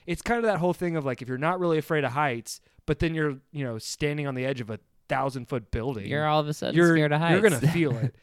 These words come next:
Speaker 1: And that's what the feeling I get from caving. And, like, not to go too much into this, I,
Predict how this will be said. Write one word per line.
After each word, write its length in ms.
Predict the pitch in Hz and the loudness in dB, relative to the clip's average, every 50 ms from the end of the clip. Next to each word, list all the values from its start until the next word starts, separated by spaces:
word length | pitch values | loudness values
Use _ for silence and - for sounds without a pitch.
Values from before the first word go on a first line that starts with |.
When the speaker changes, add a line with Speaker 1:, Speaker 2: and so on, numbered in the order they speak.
| _ _ _ - | _ _ _ -12
Speaker 1:
And 100 | 170 190 | -10 -6
that's 220 | 220 233 233 - | -6 -6 -6 -6
what 160 | 226 226 202 165 | -8 -12 -8 -8
the 100 | 170 147 | -8 -6
feeling 300 | - 180 202 196 175 160 | -4 -2 -2 -2 0 -2
I 60 | 147 | -2
get 160 | 135 147 139 | -4 -4 -6
from 160 | - 123 104 | -8 -12 -12
caving. 560 | - - - 135 143 135 110 101 98 98 101 - - - _ _ - - - _ | -12 -8 -4 -2 -2 -2 -2 -6 -10 -14 -16 -20 -20 -20 _ _ -20 -20 -20 _
And, 140 | - 127 131 | -14 -10 -8
like, 160 | 135 131 117 | -6 -6 -2
not 200 | - 190 208 208 | 2 2 2 2
to 60 | - | 2
go 140 | 175 160 170 | 2 4 4
too 160 | 151 - 185 | 4 4 2
much 220 | 170 160 151 - - | 2 2 0 0 -2
into 160 | 160 170 160 | -4 -2 -2
this, 240 | 135 131 123 120 - 156 | -2 -4 -4 -6 -6 -4
I, 220 | 156 165 180 160 | -4 -2 -2 -2